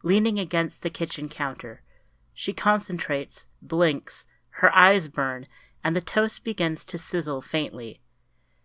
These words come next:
Technically, it's laser vision, but Brian calls it her toast vision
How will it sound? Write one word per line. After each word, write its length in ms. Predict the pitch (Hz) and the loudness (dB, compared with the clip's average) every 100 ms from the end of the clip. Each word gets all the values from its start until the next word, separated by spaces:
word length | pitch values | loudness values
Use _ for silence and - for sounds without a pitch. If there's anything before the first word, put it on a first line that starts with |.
| _ _ | _ _
Technically, 720 | - 175 170 - 208 226 226 | 0 2 2 -2 -2 0 0
it's 200 | 165 - | 0 -4
laser 380 | 156 160 143 135 | 0 0 0 -4
vision, 400 | 123 117 120 120 - - _ _ | -4 -4 -4 -10 -14 -20 _ _
but 200 | - 202 | 2 4
Brian 380 | 180 202 220 208 | 8 8 8 2
calls 360 | - 180 165 160 | 0 2 2 0
it 160 | - | -4
her 80 | 156 | -6
toast 460 | - - 175 - - | -2 0 0 -2 -6
vision 420 | 127 123 117 | -6 -6 -12